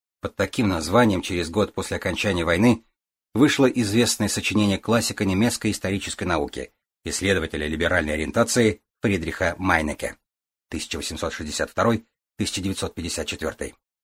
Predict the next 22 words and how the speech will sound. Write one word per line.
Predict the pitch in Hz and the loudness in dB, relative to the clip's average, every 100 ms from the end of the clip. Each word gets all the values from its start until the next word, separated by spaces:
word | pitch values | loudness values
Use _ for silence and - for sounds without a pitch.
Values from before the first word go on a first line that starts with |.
| _ _ _ _ _ - | _ _ _ _ _ -12
Внимательное | 90 95 98 139 135 107 98 | -2 2 4 4 2 2 2
изучение | 90 - 117 101 90 | -2 -2 0 0 0
этой | 104 92 | -4 0
работы | 87 98 131 95 - _ _ _ _ | 0 2 0 -2 -6 _ _ _ _
опровергает | - 98 113 113 95 131 131 - | -2 2 4 4 2 2 2 2
сложившееся | 107 101 120 - 104 101 | -2 2 0 0 -2 -2
в | - | -4
советской | 95 113 - 98 | 0 0 -2 -6
историографии | - 101 95 90 104 - 95 | -2 0 0 0 0 0 -2
мнение | 90 104 95 | 0 2 2
о | 82 | 0
германской | - 82 98 90 87 | -2 0 0 0 -4
катастрофе | 80 76 - 139 131 98 _ _ _ _ - | -4 -4 4 4 4 -4 _ _ _ _ 0
едва | 107 101 127 | 0 4 4
ли | 127 | 6
не | 117 113 | 6 6
как | 120 120 120 | 2 2 0
об | 113 | 4
апологии | 117 120 113 107 120 98 104 | 4 6 6 6 6 6 2
империализма. | 98 98 95 90 80 73 65 _ _ _ _ _ - | 2 2 2 2 -2 -4 -6 _ _ _ _ _ -4
Существует, | - 107 - - 160 180 | 0 2 0 0 4 4
замечу, | 107 123 104 - 87 78 | 8 8 8 4 -2 -4